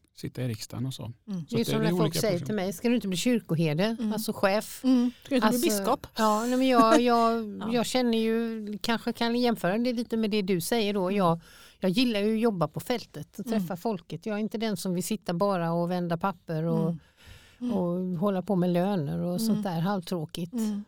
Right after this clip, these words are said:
Speaker 3: Så,
Speaker 2: Nej, jag fattar inte det. Med hands-on,
Speaker 3: men alltså,
Speaker 2: liksom.
Speaker 3: hur är det med, med människorna <clears throat> ute? Är det lätt att få folk att liksom vara med i, i partiet? Liksom? Är det folk intresserade? Eller hur ser det ut?
Speaker 1: Ja, men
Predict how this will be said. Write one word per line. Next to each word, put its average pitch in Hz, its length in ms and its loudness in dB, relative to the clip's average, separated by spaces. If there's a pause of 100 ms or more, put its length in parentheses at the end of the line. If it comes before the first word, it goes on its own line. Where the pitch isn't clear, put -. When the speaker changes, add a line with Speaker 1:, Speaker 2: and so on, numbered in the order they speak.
Speaker 3:
Så, - 180 -8
Speaker 2:
Nej, 196 120 0
jag 190 220 -2
fattar 220 240 -6
inte 254 160 -10
det. 208 220 -14 (280)
Med 240 140 -4
hands-on, 214 460 -4
Speaker 3:
men 302 140 4
alltså, 302 240 2
Speaker 2:
liksom. 262 220 2
Speaker 3:
hur 320 100 6
är 208 260 4
det 160 120 -2
med, 175 320 -2
med 214 160 2
människorna 180 640 2
<clears throat> 208 120 0
ute? 196 280 -6
Är 247 40 2
det 254 100 -2
lätt - 420 -2
att 214 100 -2
få 220 260 -2
folk 208 360 -4 (100)
att 190 100 -4
liksom 208 300 -4
vara 214 100 0
med 180 460 2
i, 262 260 -4 (100)
i 262 120 -8
partiet? 160 720 -6
Liksom? 170 420 -10
Är 247 120 -6
det 240 240 -4
folk 254 220 -8
intresserade? 165 840 -8
Eller 247 220 -10
hur 233 180 -4
ser 233 180 -8
det 208 100 -6
ut? - 380 -14 (280)
Speaker 1:
Ja, 123 460 0
men 180 300 0